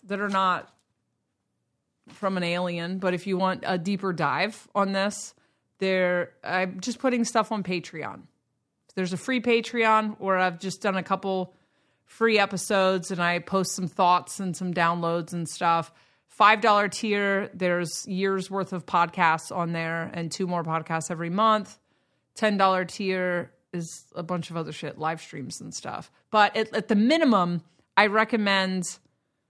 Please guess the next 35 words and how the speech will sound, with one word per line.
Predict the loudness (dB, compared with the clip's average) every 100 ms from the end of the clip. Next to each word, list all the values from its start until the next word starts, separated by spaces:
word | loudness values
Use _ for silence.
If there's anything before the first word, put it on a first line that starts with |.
| _ _ _ _
the | -2 0
free | 2 2 2
tier | 0 0 2 0 -2 -6 _ _ _ _ _ _ -6
just | -4 -2
'cause | -2
it's | -2 -4
an | -2
easy | -2 -2
place | -2 -2 -2 -2
for | -4
me | -4
to | -4
put | -4 -6 -6
stuff | -2 2 2 2 -8 -8
and | -6 -4
kind | -4 -6
of | -2
have | 2 2 0 -8 -10
this | -8 -8 -10 -16 _ _ _ _ _ _ _ -20
quiet | -8 -2 0 0 -6
community | -4 -2 -2 -2 -4 -6 -6 -8 -6
that | -2
I | -2
feel | -2
comfortable | -2 -2 -2 -4 -2
with | -2 -2
right | -2 -2
now. | -4 -6 -6
We'll | -4 -4
see | -2 2
what | 2
happens | 2 0 -4 -12 -12 -12
in | -8
twenty | -6 -6
twenty-four. | -6 -6 -6 -4 -2